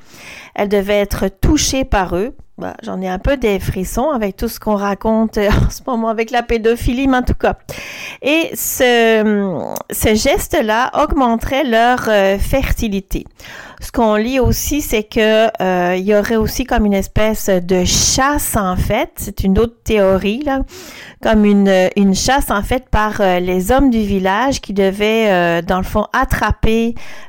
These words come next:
euh, les jeunes femmes. Et d'ailleurs, les jeunes hommes, euh, qui partaient en courant étaient d'ailleurs des fois mariés aussi. Et en fait, ce qu'ils devaient faire, c'est attraper les femmes, les frapper avec des peaux, euh,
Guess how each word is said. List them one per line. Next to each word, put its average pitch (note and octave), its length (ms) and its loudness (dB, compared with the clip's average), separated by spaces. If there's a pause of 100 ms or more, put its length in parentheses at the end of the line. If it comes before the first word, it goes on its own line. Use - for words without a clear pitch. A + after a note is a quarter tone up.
(100)
euh, F3 320 0
les A3 220 2
jeunes G3 280 4
femmes. A#3+ 480 -2
Et G3 60 -2
d'ailleurs, F#3+ 340 0
les F#3 160 0
jeunes F#3 300 2
hommes, G3+ 260 2
euh, E3+ 200 -2
qui F3 340 -8 (380)
partaient A3 400 -2
en G3 160 2
courant A#3 380 2
étaient F#3+ 320 -2
d'ailleurs F3+ 340 0
des F#3 140 -2
fois - 280 -4
mariés G3+ 560 0
aussi. F#3+ 420 -2 (720)
Et D4+ 100 6
en D#4+ 80 4
fait, F#4 260 2
ce D4 80 2
qu'ils C4+ 200 -2
devaient B3+ 240 4
faire, D4+ 220 2
c'est - 180 -2
attraper D#4 420 0
les C#4+ 180 0
femmes, D4 280 2
les A#3+ 120 2
frapper C4 380 0
avec A#3+ 260 0
des G#3+ 140 2
peaux, C#4 480 2
euh, G3 500 4